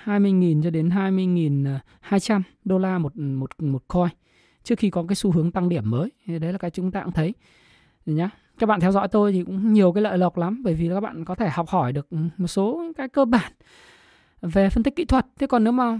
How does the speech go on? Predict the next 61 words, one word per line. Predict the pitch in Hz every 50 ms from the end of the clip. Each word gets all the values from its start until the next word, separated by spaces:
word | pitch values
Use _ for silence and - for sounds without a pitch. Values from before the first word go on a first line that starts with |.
| 220 220 -
các | 277 277
chỉ | - - -
báo | 165 170 170 180
phức | - - 277 -
tạp | - 254 202 -
hơn, | 220 233 226 208
tôi | - 226 208 190 185 185 202 202 196 190 185 -
có | 185 175
những | 175 196 208
cái | 196 226
bộ | 202 220 240 196
chỉ | - 151
báo | 127 127 139
phức | - 254 -
tạp | 233 196 175
hơn | 202 202
rất | 220 226 220
nhiều, | 214 202 202 190 175 - _ _ _ _ - -
thì | - 185
các | - 214
bạn | 226 175 175
có | 185
thể | - 208
học | 170 180 165 -
tôi | - 208 208 190
ở | 160
trên | - 208 196 185
Kung | - 208 180
Fu | - 202
Stock | 175 - 240 233 _
Pro. | - 175 156 - _ _ _ _ _ _ _ _ _ _ _ _ _ _ _ _ _ _ _ _ _ _ _ _ _ _ _ _ _ _ _ -
Hoặc | 165 165 165
các | 202
bạn | 196 202 - 175
có | 180
thể | 180 175
đăng | 170 180 180
ký | - - 175 170
học | 175 165 208 - - - - _
ở | - 156 127 113 -
cái | - 175
lớp, | 180 202 214 226 - -
ờ, | 170 156 147 143 139 - _ - 147 139 135 131 127 - _ _ -
Kung | 190 175
Fu | 143 185
chứng | 170 - 165
khoán. | 160 - 185 160 156 208 302 - _ _ _ _ _ _ _ _ _ _ _ _ _ _ _ -
Đây, | 160 160 147
Kung | - 175 151
Fu | - 170
chứng | 147 156 147
khoán | - 160 135 147
ở | 170 165
đây. | 143 160 151 - _ _ _ _ _ _ _ _ _ _ _ _ _ _ _ _ _ _ _ _ _ _ _ -
Thái | - 151 160
Phạm | 165 190 175 - 147
chấm | - 151 147
live | 147 165 180 170 -
khóa | - - 147
học | 147 190 156 - -
này. | 120 -